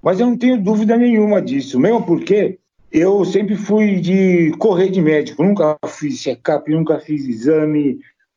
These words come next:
nunca, eu descobri que eu era diabético com, com vinte e oito anos, né? Fui no, na, na endocrinologista por causa dos, dos sintomas,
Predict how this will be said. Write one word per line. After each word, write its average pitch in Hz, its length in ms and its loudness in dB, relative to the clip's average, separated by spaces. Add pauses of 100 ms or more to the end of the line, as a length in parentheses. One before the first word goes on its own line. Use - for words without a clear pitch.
nunca, 170 300 0 (340)
eu 135 300 0
descobri 156 380 -2
que 180 80 -2
eu 170 40 4
era 160 120 0
diabético 143 640 -2
com, 139 480 -2 (280)
com 131 580 0
vinte 156 420 -2
e 151 60 2
oito 156 360 0
anos, 143 580 -2 (300)
né? 131 240 0
Fui 160 300 0
no, 143 320 0 (260)
na, 120 580 0
na 120 200 0
endocrinologista 127 920 0
por 117 120 -8
causa 123 240 0
dos, 117 180 -2
dos 117 260 -2
sintomas, 156 880 -2